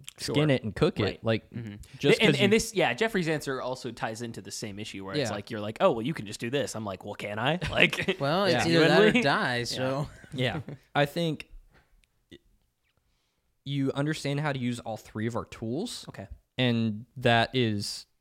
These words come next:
Speaker 2: everything else that you would have to then do on the island is something that you're gonna have to figure out.
Speaker 1: All right.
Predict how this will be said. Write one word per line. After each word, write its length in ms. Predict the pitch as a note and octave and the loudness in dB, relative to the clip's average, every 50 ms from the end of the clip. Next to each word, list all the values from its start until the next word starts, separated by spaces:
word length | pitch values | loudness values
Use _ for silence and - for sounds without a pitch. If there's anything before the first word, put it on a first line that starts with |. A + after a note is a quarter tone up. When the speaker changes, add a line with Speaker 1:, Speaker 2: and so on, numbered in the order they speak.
| _ _ _ _ - | _ _ _ _ 0
Speaker 2:
everything 460 | C3+ C#3 D3 D#3+ D#3+ D#3 - - B2+ | 2 4 4 4 2 4 2 2 4
else 260 | B2 A#2+ A#2+ A#2+ - - | 4 4 2 2 0 -2
that 120 | A#2+ G2+ | -2 0
you 120 | A2 A#2+ A#2 | 0 2 2
would 100 | A2+ G#2+ | 2 0
have 260 | G#2 - A#2 G#2 - - | 2 2 0 0 0 -4
to 100 | - C3 | -4 -4
then 240 | A2+ G#2+ A#2 G#2+ G#2 | -2 -2 -2 -2 0
do 160 | G2+ A2+ A2 | 0 0 0
on 140 | G#2+ G#2+ G#2 | 0 0 -2
the 120 | G2 - | -2 -4
island 460 | - G2+ G#2+ A2+ A#2 A#2+ A#2+ B2 A#2+ G#2 | -4 -2 0 2 2 2 2 2 2 0
is 280 | - - G#2+ G#2 G#2 | -2 -2 -2 -2 -2
something 380 | - A#2 A2 G#2+ - A2 A2 A2 | -2 -2 -2 0 0 0 0 2
that 260 | G#2+ G#2 F#2+ - - | 0 0 0 -2 -4
you're 140 | G#2+ G#2+ G2+ | -4 -4 -2
gonna 160 | A2 G2+ G2 | -2 -2 -2
have 120 | G2+ - - | -4 -6 -6
to 80 | - | -10
figure 340 | - - G2 F2+ F2+ F2 E2+ | -8 -6 -6 -6 -6 -6 -6
out. 200 | E2+ E2+ - - - _ _ _ - - | -6 -8 -10 -12 -16 _ _ _ -20 -14
Speaker 1:
All 80 | - G2 | -12 -12
right. 200 | F#2 F2 D#2+ | -12 -12 -16